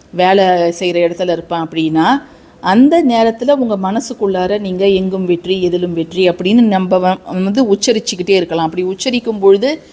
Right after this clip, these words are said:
நிச்சயமாக நல்ல மாற்றங்கள் வந்து ஏற்படும். நீங்க உச்சரிக்கிற நேரத்துல அந்த ஐந்து வினாடிகள் வந்துச்சுன்னு வச்சுக்கோங்களேன்,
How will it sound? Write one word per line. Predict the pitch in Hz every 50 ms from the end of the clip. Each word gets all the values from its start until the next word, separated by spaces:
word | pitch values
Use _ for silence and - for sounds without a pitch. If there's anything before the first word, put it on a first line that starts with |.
| - - - - -
நிச்சயமாக | - 190 202 202 202 - - 302 302 311 302 294 254 220 214 220 254 277
நல்ல | 254 202 185 185 196 226 262 294 285
மாற்றங்கள் | 247 208 190 196 202 - - 220 208 196 190 196 190 175 170 - - - - _ _ _ _ _ -
வந்து | - 180 180 190 190 240 277 294 233 - - - -
ஏற்படும். | 190 185 190 185 185 - 185 175 170 - - - - - - _ _
நீங்க | - 220 233 240 233
உச்சரிக்கிற | 220 214 226 220 - - 330 - 269 - 262 247 226
நேரத்துல | 220 226 240 254 240 - 254
அந்த | 262 247 240 220 208 202 196
ஐந்து | 190 202 220 240 240 226 220
வினாடிகள் | 196 208 220 226 247 254 247 233 233 220
வந்துச்சுன்னு | 190 190 202 208 220 214 - - 220 220 196 180
வச்சுக்கோங்களேன், | - - 170 - 170 165 165 165 165 170 175 170 165 160